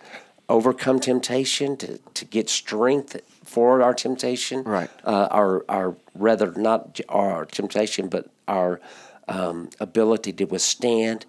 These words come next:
Speaker 2: Yeah.
Speaker 1: to look for the way of escape.
Speaker 2: Right.
Speaker 1: That kind of thing.
Speaker 2: Yeah, I think all of those are true. Um, you know, expressing love for God and so forth. I mean, we, there's just
Speaker 1: Right.
Speaker 2: many, many reasons, spiritual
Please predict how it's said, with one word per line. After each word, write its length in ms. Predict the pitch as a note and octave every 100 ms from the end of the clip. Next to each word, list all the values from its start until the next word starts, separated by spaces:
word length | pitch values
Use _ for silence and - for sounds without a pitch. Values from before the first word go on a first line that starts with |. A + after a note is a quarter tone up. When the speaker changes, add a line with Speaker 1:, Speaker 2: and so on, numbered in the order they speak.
| -
Speaker 2:
Yeah. 140 | F#2+
Speaker 1:
to 120 | A#2
look 300 | F#2+ G2+ B2
for 180 | - A#2+
the 100 | A2
way 220 | G2+ G#2+
of 80 | G#2
escape. 540 | G2+ - G#2+ G2 - G#2+
Speaker 2:
Right. 180 | F#2 - _ - _ -
Speaker 1:
That 240 | F#2+ G#2
kind 160 | - G2+
of 80 | G2
thing. 200 | G2+ A2 _
Speaker 2:
Yeah, 140 | A3 G3
I 80 | A#3+
think 240 | D#3+ A#2+
all 160 | G#2+ D3
of 80 |
those 180 | A#2+ F#2+ F#2
are 60 |
true. 380 | - A#2 G2 -
Um, 300 | G#2 F#2+ -
you 80 | G#2
know, 200 | G2 F#2
expressing 500 | G#2 - A2 - G2+
love 180 | A2 -
for 120 | F2
God 280 | F#2 F#2+ F#2+
and 100 | F#2
so 200 | G2+ F#2+
forth. 320 | G2 F#2+ G#2+
I 20 |
mean, 160 | A2+ A2+
we, 140 | A#2
there's 200 | A#2+ A#2
just 260 | A2+ G#2+ -
Speaker 1:
Right. 200 | - C3
Speaker 2:
many, 140 | D3+
many 360 | A2+ A2+ D3 A#2
reasons, 640 | G2 A2 C3 A2+ F#2+ - - - -
spiritual 880 | - - B2 B2+ C3 - A2+ G#2